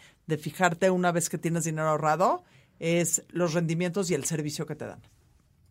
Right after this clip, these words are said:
Ahora, regresando al tema del ahorro, y no me van a quitar esto de la cabeza,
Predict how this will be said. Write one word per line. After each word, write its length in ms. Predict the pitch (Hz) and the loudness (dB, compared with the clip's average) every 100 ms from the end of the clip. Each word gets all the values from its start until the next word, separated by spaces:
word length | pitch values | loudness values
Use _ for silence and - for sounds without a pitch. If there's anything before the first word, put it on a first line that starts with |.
| _ _ _ _ _ - - - | _ _ _ _ _ -20 -6 6
Ahora, 280 | 208 - - - | 6 6 -2 4
regresando 500 | 277 302 403 508 554 | 8 8 10 10 10
al 60 | - | 10
tema 200 | 370 330 | 10 10
del 100 | 269 | 12
ahorro, 380 | 202 190 208 311 - | 12 10 10 8 6
y 80 | 208 | 2
no 180 | 220 233 | 4 4
me 100 | 247 | 4
van 160 | 214 | 2
a 40 | 208 | 0
quitar 240 | 175 175 | 0 0
esto 180 | 170 165 | 0 -2
de 40 | |
la 60 | 139 | -2
cabeza, 400 | 123 135 196 | -2 2 4